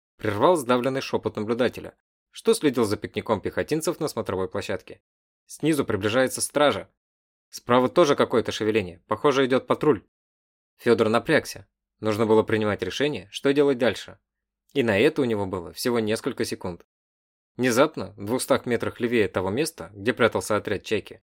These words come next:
всколыхнуло яркое пламя, разлившись по стене. Это было похоже на мгновенный восход солнца, разорвавший тьму и осветивший эту часть гавани.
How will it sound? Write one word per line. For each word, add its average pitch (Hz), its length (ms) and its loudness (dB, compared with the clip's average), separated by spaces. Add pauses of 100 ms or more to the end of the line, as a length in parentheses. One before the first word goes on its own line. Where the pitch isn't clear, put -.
(200)
всколыхнуло 226 540 2
яркое 123 400 2
пламя, 110 400 -4 (240)
разлившись 104 500 -2
по 117 120 -6
стене. 110 360 -8 (680)
Это 190 220 4
было 170 200 6
похоже 131 360 2
на 117 100 0
мгновенный 104 440 2
восход 98 340 -4
солнца, - 420 -4 (340)
разорвавший 113 560 2
тьму 160 420 -4
и 196 80 0
осветивший 156 560 0
эту 135 140 -2
часть 92 260 -4
гавани. 95 420 -2